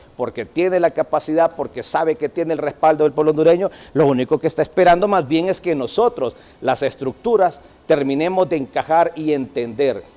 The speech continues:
que unidos es que vamos a lograr llegar nuevamente a casa presidencial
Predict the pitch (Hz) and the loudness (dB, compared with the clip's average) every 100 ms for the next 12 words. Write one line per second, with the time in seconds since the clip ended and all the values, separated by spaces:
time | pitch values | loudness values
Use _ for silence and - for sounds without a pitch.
0 | - _ 139 131 131 127 123 123 - 139 | -20 _ -4 0 0 0 -2 -6 -8 -6
1 | 135 233 240 196 165 165 147 156 160 156 | -2 2 2 2 0 0 0 0 -2 0
2 | 139 127 143 165 165 - _ _ 110 131 | 0 2 2 2 -2 -16 _ _ -4 2
3 | 147 143 143 139 135 135 117 143 - 120 | 2 2 -4 -4 -6 -6 -6 -8 -6 -6
4 | 120 117 113 98 - 107 | -6 -6 -6 -8 -8 -8